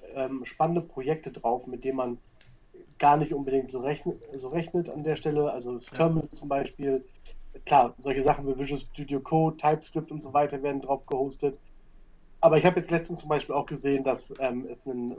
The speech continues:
Speaker 1: ähm, Monaco-Editor gibt, was im Endeffekt, ähm, ein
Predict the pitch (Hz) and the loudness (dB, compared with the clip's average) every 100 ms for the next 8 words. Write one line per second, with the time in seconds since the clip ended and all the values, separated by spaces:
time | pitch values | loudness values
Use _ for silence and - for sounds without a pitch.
0 | 127 120 117 117 127 127 165 165 165 170 | -6 -6 -4 -8 -8 2 2 4 -4 -4
1 | 170 170 190 - - - - - - - | -4 -4 -4 -6 -12 -14 -12 -12 -12 -14
2 | - - - - - - - 135 131 - | -14 -12 -10 -10 -10 -10 0 2 2 -6
3 | 139 135 135 147 - 135 - - 131 127 | -6 -2 -2 -4 -2 -2 -4 -2 -2 0
4 | 131 117 123 123 120 | -4 -2 -2 -2 -4